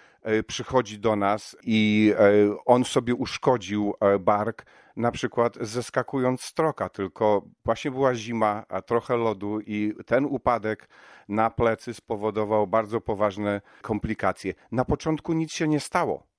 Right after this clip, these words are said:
Ten bark naprawdę nie dokuczał mu aż tak bardzo. Mniej więcej po miesiącu, a, zaczęły się coraz silniejsze bóle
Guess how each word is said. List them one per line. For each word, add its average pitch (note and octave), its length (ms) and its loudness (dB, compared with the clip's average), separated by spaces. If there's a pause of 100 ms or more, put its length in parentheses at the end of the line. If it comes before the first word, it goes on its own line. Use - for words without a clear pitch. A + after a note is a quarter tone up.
(160)
Ten B2 220 -2
bark B2 340 0
naprawdę C3 540 0
nie C3 140 0
dokuczał B2 540 -2
mu A#2+ 200 -2
aż A#2 120 0
tak A#2 200 -6
bardzo. G2 380 -4 (200)
Mniej A2 140 -2
więcej A#2 280 -4
po - 180 -4
miesiącu, A2+ 720 -2 (340)
a, G#2+ 340 4
zaczęły A2+ 440 -2
się A2+ 140 -10
coraz A#2 300 -4
silniejsze A#2+ 640 -4
bóle G#2+ 420 0